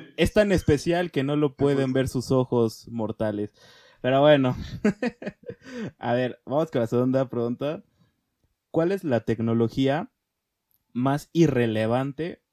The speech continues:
Speaker 1: o que menos le puedes ver una utilidad actualmente? O sea, que dices tú, "Pues, chido que está, pero, pues, la neta, como que pa' qué", o sea, meh.
Speaker 2: Uf,
Speaker 1: Piénsale,
Speaker 2: yo creo
Speaker 1: piénsale.
Speaker 2: que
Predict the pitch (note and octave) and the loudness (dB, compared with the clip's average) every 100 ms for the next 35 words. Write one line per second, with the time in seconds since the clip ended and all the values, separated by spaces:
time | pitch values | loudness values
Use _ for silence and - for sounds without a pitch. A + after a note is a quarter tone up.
0 | - A2+ - A#2+ B2 C3+ C#3 E3+ G#3 - | -8 -8 -4 -4 -2 -4 -6 -8 -10 -14
1 | - A2 A2+ A2+ A2 A2 G#2+ G#2+ G#2+ - | -10 -4 -2 0 -2 -2 -4 -8 -4 0
2 | B2 C3+ C3 - _ - A#2 B2 B2+ C3 | 0 0 -4 -10 _ -14 -4 -2 -2 -2
3 | C3 A#2+ A#2 - A2 A2 G#2+ A2+ - - | -4 -4 -6 -6 -6 -6 -6 -8 -8 -14
4 | _ _ _ - A2 - A2+ A2+ A2+ A2+ | _ _ _ -10 -10 -4 0 2 0 -2
5 | A2 A2 A2 A#2 B2 B2+ - B2 A2+ A#2+ | -4 -6 -8 -6 -6 -6 -6 -8 -8 -14
6 | - _ _ _ - - F3 G3 F#3 - | -14 _ _ _ -8 -4 -4 -4 -8 -6
7 | E3+ - D3 B2+ A#2+ A#2+ C3 C#3 D3+ - | -8 -4 -6 -4 -6 -6 -6 -8 -12 -12
8 | A2 A2 A2 - G#2+ - F#3 D#3 - A2+ | -12 -12 -14 -14 -14 -14 -14 -14 -16 -18
9 | A#2 _ G3 C#4 - _ _ _ _ _ | _ _ -16 -16 -18 _ _ _ _ _
10 | _ _ _ _ _ _ _ _ _ _ | _ _ _ _ _ _ _ _ _ _
11 | _ _ _ _ _ _ _ _ _ _ | _ _ _ _ _ _ _ _ _ _
12 | _ _ _ _ _ _ _ _ _ _ | _ _ _ _ _ _ _ _ _ _
13 | _ _ _ - D3 B2 A2+ A2 A2 G2+ | _ _ _ -8 -6 -6 -10 -12 -16 -8
14 | C#3+ C#3+ - A#2+ A2+ G#2+ A2 | -6 -6 -8 -8 -8 -8 -12